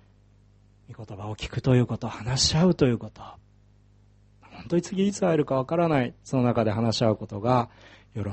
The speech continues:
びでもあったんです。喜びであったんです。でも、一日の労働を終えて駆けつけた青年ユテコはまさに、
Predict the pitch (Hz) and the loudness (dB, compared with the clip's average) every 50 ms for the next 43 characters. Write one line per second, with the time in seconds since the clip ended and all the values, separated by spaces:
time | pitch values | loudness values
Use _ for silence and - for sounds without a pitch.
0 | 101 - - - 113 131 127 165 190 202 175 - - - _ - - - - - | -10 -12 -12 -10 -6 -2 0 0 2 2 0 -2 -2 -6 _ -16 -16 -16 -10 -6
1 | - 131 120 107 104 104 - - - - - - _ _ _ _ _ _ _ _ | -4 -4 -4 -4 -6 -10 -12 -14 -16 -16 -18 -20 _ _ _ _ _ _ _ _
2 | _ - - - - - - - - _ _ - 104 90 92 - - - 135 156 | _ -20 -18 -18 -18 -20 -20 -20 -20 _ _ -14 -12 -10 -10 -6 -4 -2 -2 0
3 | 175 202 208 214 - - 175 131 113 117 117 - - - - - - _ _ _ | 0 0 0 -2 -4 -6 -6 -6 -6 -8 -12 -14 -18 -20 -20 -20 -20 _ _ _
4 | _ - 131 113 107 123 175 240 - - - - - - - - - - _ _ | _ 0 0 2 2 2 0 0 -2 -8 -20 -20 -20 -20 -20 -20 -20 -20 _ _
5 | - 127 - - 139 127 123 113 - - 127 120 113 113 113 113 110 117 117 113 | -6 -6 -2 2 4 4 4 4 4 2 2 4 4 6 6 4 6 6 6 4
6 | 110 104 - - 120 117 113 - 120 - - 101 - 127 120 - - - 117 - | 4 2 0 -4 -2 -2 -2 -2 -4 -6 -6 -4 -4 -4 -4 -4 -4 -4 -4 -4
7 | 110 98 - - - 107 110 113 120 120 117 113 110 120 123 - 135 - - 107 | -4 -8 -8 -8 -6 -4 -2 -2 0 0 0 0 0 0 0 0 0 -2 -2 -4
8 | 95 95 95 98 120 123 - - 165 147 139 147 151 147 127 117 - | -6 -6 -6 -8 -10 -10 -8 -6 -6 -4 0 2 2 2 2 0 -4